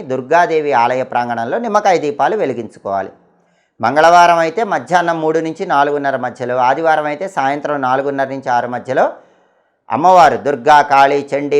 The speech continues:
మహిషాసురమర్ధిని ఇలా ఉగ్రదేవతల ఆలయ ప్రాంగణంలో కానీ, పోలేరమ్మ, నాంచారమ్మ, పెద్దమ్మ, పోచమ్మ ఈ గ్రామ దేవతల ఆలయాల్లో కానీ నాలుగు నిమ్మ దొప్పల్లో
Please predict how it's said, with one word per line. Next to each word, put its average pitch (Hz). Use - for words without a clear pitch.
మహిషాసురమర్ధిని 135
ఇలా 131
ఉగ్రదేవతల 180
ఆలయ 147
ప్రాంగణంలో 131
కానీ, 123
పోలేరమ్మ, 143
నాంచారమ్మ, 139
పెద్దమ్మ, 135
పోచమ్మ 135
ఈ 127
గ్రామ 147
దేవతల 196
ఆలయాల్లో 143
కానీ 170
నాలుగు 139
నిమ్మ 143
దొప్పల్లో 165